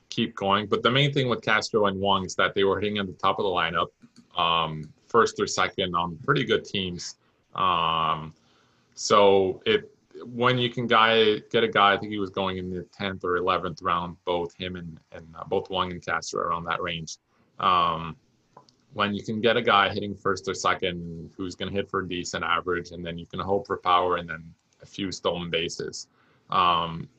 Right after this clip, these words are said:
I just like that profile of guy who gets you a bit of everything. Uh, power isn't great, but I was hoping we'd be better. Um, but like, like, overall, his numbers weren't great. Uh, but I think he, he was still useful 'cause all his,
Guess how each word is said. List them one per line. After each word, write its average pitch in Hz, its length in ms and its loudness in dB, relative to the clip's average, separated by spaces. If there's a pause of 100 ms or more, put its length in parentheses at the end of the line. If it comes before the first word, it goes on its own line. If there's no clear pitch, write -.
I 110 200 4
just 120 240 -4
like 110 160 2
that 98 260 2
profile 95 460 2
of 90 120 -4
guy 82 180 -2
who 90 100 -6
gets 85 260 -2
you 95 80 -4
a - 20 -2
bit 90 120 0
of 87 100 0
everything. 87 580 -2 (400)
Uh, 85 340 -2
power 101 340 4
isn't 92 220 -2
great, 87 280 -2
but 87 100 -4
I 82 80 0
was 78 140 -6
hoping 87 320 -6
we'd 87 120 -10
be - 20 -14
better. 82 340 0 (500)
Um, 78 880 -4 (760)
but 85 240 4 (520)
like, 101 220 0 (160)
like, 117 180 2
overall, 131 300 8
his 123 140 4
numbers 104 400 4
weren't 95 320 -2
great. 98 400 2 (340)
Uh, 90 600 2 (180)
but 107 180 6
I 104 160 4 (160)
think 151 240 2
he, 135 220 -2 (160)
he 135 80 0
was 123 180 2
still 120 280 4
useful 117 400 4
'cause 104 240 -4
all 110 260 4
his, 113 280 -2